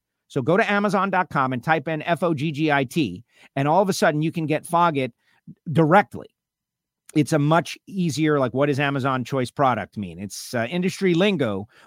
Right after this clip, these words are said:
but the bottom line is Amazon is prioritizing it now because it's become so popular. So wherever you are, go to, go to Amazon, type in F O G G I T,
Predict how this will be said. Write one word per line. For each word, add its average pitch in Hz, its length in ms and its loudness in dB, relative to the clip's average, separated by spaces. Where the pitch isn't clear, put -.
but 135 60 -2
the 127 60 -2
bottom 175 240 8
line 165 280 2
is 151 320 0
Amazon 156 540 2
is 135 160 -4
prioritizing 147 880 4
it 95 80 -12
now 80 280 -8
because 135 340 0
it's 135 120 -6
become 156 280 -2
so 156 180 0
popular. 131 440 2
So 139 120 -6
wherever 156 360 0
you 151 180 2
are, 131 480 0
go 151 140 2
to, 139 240 -6
go 180 160 2
to 190 80 4
Amazon, 139 480 0
type 165 260 -2
in 160 220 -4
F 170 160 0
O 170 100 0
G 151 180 -4
G 151 220 -2
I 147 120 2
T, 139 340 -4